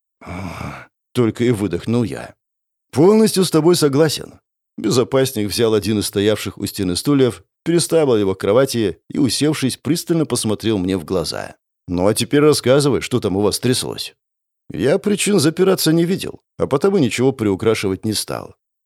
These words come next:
Молча выслушавший мой рассказ, Прорехов о чём-то надолго задумался, встал со стула и несколько раз прошёлся по комнате. «Занятно», тихонько пробурчал себе под нос Степан Кузьмич.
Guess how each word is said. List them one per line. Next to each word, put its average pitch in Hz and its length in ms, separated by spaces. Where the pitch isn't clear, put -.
Молча 151 540
выслушавший 135 640
мой 117 160
рассказ, 117 420
Прорехов 107 540
о 104 60
чём-то 147 360
надолго 120 460
задумался, 98 960
встал 143 300
со 104 160
стула 131 340
и 85 220
несколько 110 440
раз 110 160
прошёлся 104 440
по 127 120
комнате. - 540
«Занятно», 151 840
тихонько 113 520
пробурчал 104 520
себе 101 260
под 113 240
нос 101 160
Степан 95 340
Кузьмич. 82 520